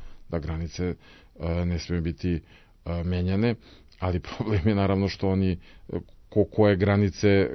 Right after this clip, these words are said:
kako doživljava. E, izgleda su jedino granice Srbije, e, se tretiraju kao neka, e,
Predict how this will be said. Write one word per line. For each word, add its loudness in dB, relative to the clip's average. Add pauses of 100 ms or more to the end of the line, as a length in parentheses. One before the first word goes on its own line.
(100)
kako 0
doživljava. 2 (420)
E, -4 (260)
izgleda 0
su -4
jedino 0
granice 0
Srbije, 4 (400)
e, 0
se -6
tretiraju 4
kao 2
neka, 2 (360)
e, -10